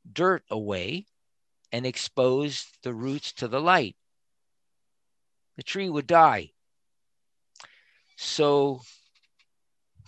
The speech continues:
just as most, most is unknown in terms of knowledge and wisdom and even how things work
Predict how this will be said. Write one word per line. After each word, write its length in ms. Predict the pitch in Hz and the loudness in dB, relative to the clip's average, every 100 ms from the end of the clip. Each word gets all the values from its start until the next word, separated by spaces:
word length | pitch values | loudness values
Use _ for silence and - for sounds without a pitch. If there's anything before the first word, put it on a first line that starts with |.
| - - _ _ _ _ _ _ _ _ 131 | -20 -20 _ _ _ _ _ _ _ _ -8
just 380 | 151 185 - | 2 2 2
as 380 | - 143 147 117 | 0 2 2 -2
most, 640 | 127 143 170 185 - - _ _ _ _ _ _ _ - _ _ _ _ _ _ _ _ _ _ _ _ _ _ | -2 2 2 2 -4 -8 _ _ _ _ _ _ _ -20 _ _ _ _ _ _ _ _ _ _ _ _ _ _
most 440 | - 151 196 - - | 2 4 4 0 -4
is 240 | 165 139 - | -4 -4 0
unknown 880 | 160 151 143 151 143 107 139 226 240 _ _ _ _ _ | 0 0 0 2 2 -2 -8 -12 -14 _ _ _ _ _
in 120 | 120 120 | -14 -12
terms 440 | - 139 127 - | -8 -8 -8 -10
of 160 | 120 98 | -12 -2
knowledge 560 | 127 131 135 131 120 | 2 2 0 -4 -6
and 180 | 120 104 | -10 -6
wisdom 540 | 127 123 - 127 123 | -6 -6 -8 -8 -8
and 180 | 110 101 - _ _ _ _ | -10 -10 -16 _ _ _ _
even 260 | - 135 139 | -10 -8 -6
how 240 | 117 123 | -2 -2
things 380 | 123 131 120 104 | -2 -6 -8 -10
work 460 | 101 120 123 - | -8 -4 -4 -6